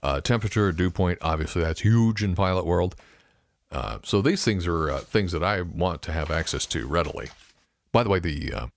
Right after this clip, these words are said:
the pressure trend symbol is really little. So you sort of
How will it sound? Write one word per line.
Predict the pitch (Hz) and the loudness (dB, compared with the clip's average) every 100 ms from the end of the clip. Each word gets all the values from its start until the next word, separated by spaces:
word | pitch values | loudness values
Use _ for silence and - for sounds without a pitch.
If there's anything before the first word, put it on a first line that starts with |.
| _ _ _ _ _ | _ _ _ _ _
the | - | -8
pressure | - 120 113 - 71 | -2 0 0 -2 -4
trend | - - 92 110 117 120 | -4 0 2 4 2 2
symbol | - 117 117 92 | 0 2 2 0
is | 73 - | -2 -4
really | - - 196 196 196 180 175 | -8 -10 -10 -6 0 2 4
little. | 127 107 107 80 | 4 4 2 0
So | - - | -6 -6
you | 78 | -4
sort | 76 | -6
of | 76 | -10